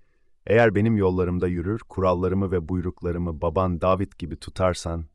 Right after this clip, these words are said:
senin günlerini uzatacağım." Solomon uyandı ve işte bu bir rüyaydı. Sonra Yeruşalim'e geldi ve Yahve'nin antlaşma sandığının önünde durdu.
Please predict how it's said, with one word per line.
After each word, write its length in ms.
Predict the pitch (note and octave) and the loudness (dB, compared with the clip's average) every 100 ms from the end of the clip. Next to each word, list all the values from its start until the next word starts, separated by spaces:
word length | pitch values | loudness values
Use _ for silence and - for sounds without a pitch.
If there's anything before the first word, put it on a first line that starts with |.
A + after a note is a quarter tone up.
| _ | _
senin 280 | - - F#2+ | -12 -4 -2
günlerini 480 | F#2 F2 E2 D#2+ D#2+ | -2 -4 -4 -6 -6
uzatacağım." 640 | D#2 D2+ - C#2+ D2 D2+ - _ _ _ _ _ _ _ _ _ _ _ | -8 -10 -10 -12 -12 -14 -18 _ _ _ _ _ _ _ _ _ _ _
Solomon 460 | - - G#2+ G#2+ G#2 | -6 0 2 2 2
uyandı 580 | F#2 F#2 F2 F2 F2 - - | 0 0 0 -2 -6 -8 -6
ve 120 | F2+ | -4
işte 320 | F2+ - F2+ E2 | -4 -4 -6 -6
bu 200 | F2+ G2+ | -6 -2
bir 160 | G2 | -2
rüyaydı. 520 | E2+ E2+ D2+ C#2 C#2 - _ | -2 -4 -4 -8 -12 -18 _
Sonra 340 | - B2 B2 | -2 2 4
Yeruşalim'e 640 | A2 G#2 G2+ A2 G2+ G2+ G2+ | 4 4 2 2 2 2 0
geldi 480 | E2 D#2 D2+ G2 G2+ _ - | -2 -4 -4 -8 -10 _ -6
ve 100 | F#2 | 0
Yahve'nin 500 | G2+ G2+ - G#2 G#2 - | 2 2 0 -2 -2 -2
antlaşma 540 | F#2+ - A2 - A#2 | -4 0 0 0 -4
sandığının 580 | - F#2+ F2 E2+ F2 F2 | -2 -2 -2 -4 -4 -4
önünde 380 | E2+ F2 E2+ D#2+ | -4 -4 -4 -6
durdu. 400 | D#2 C#2+ D2+ | -8 -8 -10